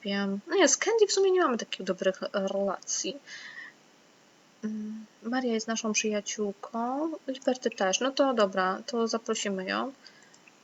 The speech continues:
Ona jest bardziej w naszym wieku, więc fajnie by było z nią pogadać. Jak tam Tomowi idzie? No, coś tam, coś tam działa, kolega nasz. Aha, my w ogóle nie mamy tego.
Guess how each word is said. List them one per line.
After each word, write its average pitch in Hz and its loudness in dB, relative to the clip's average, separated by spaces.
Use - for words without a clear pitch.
Ona 226 2
jest 190 2
bardziej 208 0
w - -4
naszym 196 0
wieku, 190 2
więc 220 -4
fajnie 202 0
by 185 -4
było 196 2
z 185 -4
nią 185 0
pogadać. 180 -6
Jak 240 0
tam 262 4
Tomowi 233 0
idzie? 240 0
No, 392 2
coś - 0
tam, 220 2
coś - -4
tam 233 2
działa, 196 4
kolega 185 0
nasz. 175 -2
Aha, 220 4
my 202 6
w 190 0
ogóle 220 4
nie 208 6
mamy 202 4
tego. 180 0